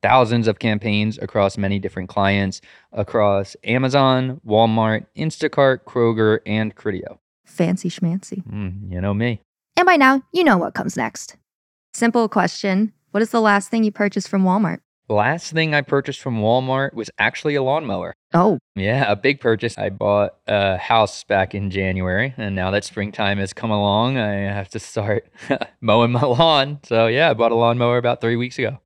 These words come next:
Speaker 2: And how did you, like, actually receive it? Did you, like, go pick it up at the store? Did you have it delivered?
Speaker 1: Yep, I actually went and picked it up at the store.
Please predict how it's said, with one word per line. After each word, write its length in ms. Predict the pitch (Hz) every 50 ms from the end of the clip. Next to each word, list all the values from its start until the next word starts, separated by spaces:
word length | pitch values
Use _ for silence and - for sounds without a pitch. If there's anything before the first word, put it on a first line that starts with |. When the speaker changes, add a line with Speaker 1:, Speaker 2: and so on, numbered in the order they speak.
| _ _ _ -
Speaker 2:
And 80 | 220
how 140 | 226 220 208
did 160 | 208 226 208
you, 420 | 240 247 240 233 220 202 185 - - _ -
like, 140 | 185 185 -
actually 360 | - 185 185 - - 202 185
receive 420 | 175 165 - - - 175 175 170
it? 100 | 170 165 175
Did 180 | 180 175 170
you, 100 | 180 180
like, 160 | 170 170 165 156
go 160 | 160 160 160
pick 240 | 160 - 175 170 180
it 80 | 165
up 140 | 160 165 -
at 160 | 175 175 -
the 120 | - 160 160
store? 400 | - - - 190 196 226 226 220
Did 200 | 208 185 165 170
you 80 | 160
have 160 | 170 165 156
it 100 | 151 143
delivered? 640 | - 143 123 151 170 254 262 240 247 247 247 240 226 220 - _ _ _ _ _ _ _
Speaker 1:
Yep, 280 | - 117 123 156 - - -
I 300 | 135 131 127 127 127 123
actually 360 | - 101 107 113 - - 113
went 160 | 104 110 110
and 80 | 104 101
picked 140 | 113 95 110
it 20 |
up 80 | 107 -
at 60 | 98
the 60 | -
store. 280 | - - 110 113 143